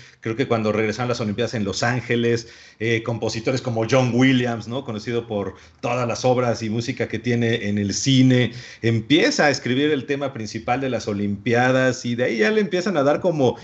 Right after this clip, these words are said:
estas cuestiones de, de show, pero a su vez lo que me gustó mucho que dices es la parte de celebración de la historia y las culturas, ¿no? Es un punto de vista deportivo, y Barcelona también me acuerdo de ahí, pues bueno, también era pequeñín, noventa y dos, creo que tendría como do-, doce añitos, ¿no? Ahí chiquito, ¿no? Un pequeño Jorgito.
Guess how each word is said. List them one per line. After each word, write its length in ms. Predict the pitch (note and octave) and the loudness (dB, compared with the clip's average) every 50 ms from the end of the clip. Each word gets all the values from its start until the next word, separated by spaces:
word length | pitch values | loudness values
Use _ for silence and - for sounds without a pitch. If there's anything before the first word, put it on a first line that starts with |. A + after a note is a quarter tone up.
| - - - - - | -20 -20 -20 -10 -6
estas 240 | C#3 D3+ - - - | -4 -2 -2 -2 -2
cuestiones 500 | - C3 - - D3+ D#3 D#3+ D#3 B2+ A2 | -2 -2 0 2 2 2 2 0 0 0
de, 200 | A#2 A2+ A2 - - | -2 -2 -2 -4 -6
de 160 | G2+ A2 G#2 | -6 -4 -2
show, 420 | - - C#3 B2+ C3+ D3 D3+ C#3+ - _ _ _ _ _ _ _ - | 0 2 4 4 2 2 -2 -6 -16 _ _ _ _ _ _ _ 0
pero 220 | C#3 B2+ C3 C3 | 2 2 2 2
a 60 | A#2+ | 0
su 160 | - - C3 | -2 -2 0
vez 240 | C#3 D#3 D#3 D3+ D#3 | 2 2 2 2 -2
lo 160 | D3+ D3 C#3 | -6 -6 -4
que 160 | C#3+ C#3 C3 - | -4 -6 -6 -6
me 240 | A#2 A#2+ A2+ A2+ | -8 -10 -10 -10
gustó 180 | G#2+ - - C3+ | -10 -10 -10 -10
mucho 220 | C3 B2+ - C#3+ | -8 -8 -8 -6
que 80 | B2 B2+ | -4 -4
dices 280 | B2 A#2+ B2 B2+ - C3 | -4 -4 -4 -4 -2 0
es 100 | B2+ C3 | 2 2
la 120 | B2+ A#2 | 2 2
parte 240 | - B2 B2 - C#3 | 2 0 0 0 0
de 40 | A2+ | 0
celebración 480 | - A2+ G#2+ G#2+ G#2 G#2+ G#2+ - C3 C3 | 0 0 0 2 0 0 0 0 2 2
de 100 | C3 B2 | 2 4
la 80 | G#2 | 2
historia 560 | G2 G2+ - - - B2+ B2+ C3 D3 D3+ D3+ - A#2 | 0 -2 -2 0 2 2 4 4 2 0 0 0 -2
y 80 | A2 | -2
las 240 | G2+ G2 G2 - - | -2 -2 -2 -4 -6
culturas, 840 | - - G2+ F#2+ G2 F#2+ G2 A#2+ A#2 A2+ G2 E2+ - - - - - | -6 -4 -2 -2 -2 0 2 4 4 4 4 2 -2 -6 -12 -12 -10
¿no? 220 | - F#2 A#2 C#3 - - - - - - - - - | -6 -4 -4 -4 -4 -8 -20 -20 -20 -20 -20 -18 -10
Es 80 | - G2+ | -6 -4
un 100 | A#2+ A#2+ | -2 2
punto 200 | C3 C#3+ C3+ D3 | 2 4 4 6
de 80 | C3 C3+ | 6 4
vista 220 | B2+ - D3 C#3 | 4 4 4 4
deportivo, 880 | C3 A2+ - - G#2+ G#2 G2+ G2+ A2+ C3+ C3 C3+ B2+ D3 D#3+ E3 - - | 4 2 0 0 -4 -4 -4 -2 0 2 2 4 4 4 4 2 0 -4
y 360 | - A2 G#2+ G#2+ G#2+ G#2+ G#2+ A2+ | -8 -6 -6 -4 -2 -2 -2 0
Barcelona 680 | A2+ A2+ A2 G#2+ G#2 - - B2 A2+ C3+ D3 D3+ D3 D3 | 0 0 0 -2 -2 -2 -2 0 2 2 2 2 2 0
también 240 | C3+ B2+ C3 C3+ | 0 0 0 0
me 80 | C3 C3 | 0 0
acuerdo 380 | B2+ - C3+ B2+ C3+ C3 C3 A#2 | 0 2 4 4 6 6 4 2
de 180 | - G#2+ G#2+ | 0 -2 -2
ahí, 480 | G#2+ G#2+ A2 A#2 C3+ C3+ C3+ C3 C3+ - - - - - - _ - | -2 0 2 2 4 4 2 2 0 -6 -18 -20 -20 -20 -20 _ -10
pues 100 | C3+ C#3 | -6 -4
bueno, 200 | G#3 A3+ F#3 - | -2 -2 -2 0
también 240 | - F#3 F3+ F#3+ F3 | 0 0 2 2 2
era 100 | D3 - | 2 0
pequeñín, 400 | A#2 G#2 - A#2+ A#2+ D3+ D3+ C#3+ | 0 -2 0 0 -2 0 -2 -2
noventa 280 | B2 A#2 G#2+ G#2 A2 | -2 -4 -4 -2 -2
y 60 | A2+ A#2+ | -2 -2
dos, 140 | C#3 C3 | -2 -2
creo 160 | - C#3 C3 - | -4 -6 -6 -4
que 120 | C3 A#2 | -4 -4
tendría 300 | - A#2 G#2+ B2 C3 - | -2 -2 0 2 0 0
como 220 | - A#2 G#2+ G2+ | 0 -4 -2 -2
do-, 160 | G#2 A2 G#2+ G#2 | -2 -2 0 0
doce 240 | B2 C3 - C3 | 0 0 2 2
añitos, 560 | A#2 B2 C#3+ C#3 C3 C3 B2 B2 - - - - | 2 4 4 4 4 2 0 0 -4 -12 -16 -14
¿no? 120 | F2+ G2+ | -12 -10
Ahí 200 | G2 G2+ G2 G2 | -8 -8 -8 -8
chiquito, 420 | - G#2+ - - - - A#2 G#2+ | -8 -8 -8 -6 -4 -2 0 0
¿no? 240 | G#2 G2+ G2+ - F#2+ | -2 -2 -6 -8 -12
Un 160 | G#2 G#2+ G2+ | -10 -10 -12
pequeño 380 | - - - - - G2+ G2+ G2 | -14 -16 -16 -10 -6 -4 -4 -2
Jorgito. 520 | - G#2+ G2+ - C#3+ C3 - - - - | -2 -2 -2 0 -2 -4 -2 -4 -6 -6